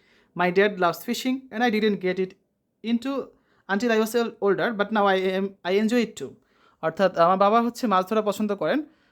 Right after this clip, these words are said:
আমি বড় হওয়া পর্যন্ত এই বিষয়টাতে তেমন একটা পছন্দ করতাম না, কিন্তু এখন আমি এটা উপভোগ করি। "It feels like I am connecting with him in some way।" আমার কাছে এখন মনে হয় আমি কোনোভাবে তার সাথে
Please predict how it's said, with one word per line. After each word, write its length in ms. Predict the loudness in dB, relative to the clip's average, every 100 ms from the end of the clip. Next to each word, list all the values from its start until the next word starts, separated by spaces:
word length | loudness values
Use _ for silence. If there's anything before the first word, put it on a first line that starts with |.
| _
আমি 140 | -2 2
বড় 220 | 4 6
হওয়া 140 | 4
পর্যন্ত 300 | 2 2 2
এই 60 | 2
বিষয়টাতে 360 | 0 -2 -2
তেমন 260 | 0 0 0
একটা 160 | -2 -4
পছন্দ 320 | -4 -2 -2
করতাম 280 | -2 -2 -2
না, 240 | -4 -6 _
কিন্তু 180 | -6 -2
এখন 180 | 0 2
আমি 100 | 0
এটা 120 | 0
উপভোগ 260 | -2 -4 -8
করি। 220 | -10 -10 -12 _ _ _ _ _ _ _ -4
"It 100 | -4
feels 260 | 0 0 2
like 160 | 2 2
I 160 | 2 2
am 80 | 2
connecting 440 | -2 -2 -2 -2 -2
with 120 | -2
him 80 | -4
in 80 | -4 -4
some 160 | -4 -4
way।" 100 | -8
আমার 180 | -4 -2
কাছে 120 | 0
এখন 140 | 0 2
মনে 200 | 4 4
হয় 100 | 2
আমি 140 | 2
কোনোভাবে 380 | 0 0 0 -2
তার 160 | -2 -2
সাথে 320 | -4 -4